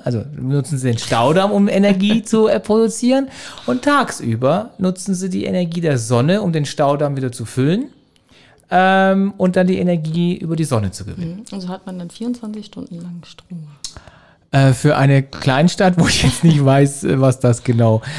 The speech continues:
Speaker 1: also ich glaub, Kleinstadt ist in dem Fall nicht sehr scharf, äh, definiert. Also in Deutschland gibt's eine Definition dafür, aber ich weiß nicht, ob in dem Bericht da von der thailändischen.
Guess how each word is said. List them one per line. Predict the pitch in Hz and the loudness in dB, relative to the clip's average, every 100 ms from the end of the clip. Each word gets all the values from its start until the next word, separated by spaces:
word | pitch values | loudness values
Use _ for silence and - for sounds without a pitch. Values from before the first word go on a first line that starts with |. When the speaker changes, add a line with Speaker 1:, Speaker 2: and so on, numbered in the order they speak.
| 135 | -2
Speaker 1:
also | 160 | 0
ich | |
glaub, | 180 165 | 2 0
Kleinstadt | - 120 135 147 160 147 - | 2 2 2 2 2 0 0
ist | 131 117 | -6 -4
in | 135 120 | -2 0
dem | 117 117 | 0 0
Fall | 123 | 0
nicht | 110 113 - | 2 0 0
sehr | 104 95 | -2 -2
scharf, | - 92 78 71 - - - | -4 -4 -4 -6 -10 -16 -12
äh, | 80 78 | -8 -8
definiert. | - - - - - - | -10 -12 -12 -14 -16 -4
Also | 147 147 - - | 0 0 -4 -4
in | 131 | 0
Deutschland | 117 123 143 120 | 2 0 0 -2
gibt's | 139 - | -2 0
eine | 151 | 2
Definition | 139 143 135 139 131 | 2 2 2 0 2
dafür, | 127 123 131 | 0 0 0
aber | 117 | 0
ich | 107 | 0
weiß | 107 | -2
nicht, | 123 | 0
ob | 113 | 0
in | 110 | 0
dem | 107 | 0
Bericht | 107 107 110 - - - - - - - _ | 0 0 -2 -6 -20 -20 -20 -20 -20 -20 _
da | 117 | -4
von | 101 107 | -2 -2
der | 98 | -2
thailändischen. | - 95 101 95 98 | -2 0 0 -2 -6